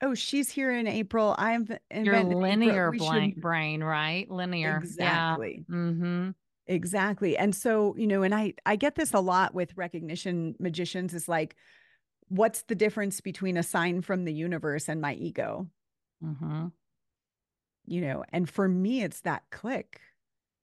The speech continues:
Speaker 1: And what I didn't know then that I know now is I can keep asking until I'm
Speaker 2: Mm.
Speaker 1: clear. So at that point, it felt like signs were sort of, like, tenuous and you have to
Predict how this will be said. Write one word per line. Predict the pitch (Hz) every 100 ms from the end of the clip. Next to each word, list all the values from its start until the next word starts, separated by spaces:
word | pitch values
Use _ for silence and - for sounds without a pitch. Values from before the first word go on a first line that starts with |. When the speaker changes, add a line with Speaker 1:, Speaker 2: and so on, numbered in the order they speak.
| -
Speaker 1:
And | 214 214 196
what | 208 -
I | 196
didn't | 208 269 294 208
know | 202 196
then | 165 160 170
that | 156
I | 147
know | 139 135
now | 165 240 196 175
is | 175 -
I | 226
can | 233 277
keep | - 180 160 -
asking | 190 202 254 - - - - _ _ -
until | 190 175 190 170
I'm | 160 156
Speaker 2:
Mm. | 151
Speaker 1:
clear. | 156 - - 175 _ _ _ _ _ _ -
So | - 247 208 190 180 - -
at | 190
that | 208 214 -
point, | - 226 190 -
it | 190 -
felt | 214 208
like | 226 196
signs | - - 175 185 190
were | 185 175
sort | - 175
of, | 175
like, | 170 156 143 - - _
tenuous | - 180 185 208 262 320 - - - -
and | - 185
you |
have | 180 180 180
to | 180 170